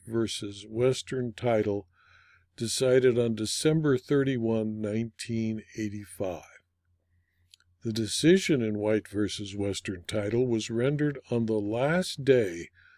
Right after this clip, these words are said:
three of the justices and the Chief Jus-, Justice were forced to leave the court by a vote of the public. Some speculate that spite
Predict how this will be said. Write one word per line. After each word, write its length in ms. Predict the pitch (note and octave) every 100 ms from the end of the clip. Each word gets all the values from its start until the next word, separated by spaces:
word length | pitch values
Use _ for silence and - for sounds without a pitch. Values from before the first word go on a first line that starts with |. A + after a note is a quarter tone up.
| _ _
three 320 | - C#3+ F#3 A3
of 160 | F#3
the 100 | F#3+
justices 880 | D#3+ D3+ C#3+ - - B2+ D#3+ C#3 C3+ -
and 360 | D#3 F3 G3+
the 100 | G3
Chief 480 | F#3+ - A3 A3 F#3+
Jus-, 460 | - A#2 F2+ - - _ _ _ _ _
Justice 600 | C3+ B2 G#2 C3+ B2 -
were 160 | C3+ B2+
forced 560 | - D#3 E3 F3+ -
to 100 | F3
leave 360 | D#3+ D3 D#3 D3+
the 120 | D#3
court 420 | - C3+ A#2+ A#2+ - - - - - _
by 220 | A2+ A#2 C3
a 160 | B2+
vote 520 | B2 A2 A#2+ D3 D#3 - -
of 380 | C#3 C#3 C3+ C3
the 140 | C3 -
public. 440 | - B2+ G2 - - - _ _ _ _ - _
Some 400 | - - D3+ F#3
speculate 920 | D3 - E3+ E3 - C#3+ B2+ B2+ -
that 200 | B2+ A#2+
spite 680 | - - - - C#3+ D3 D#3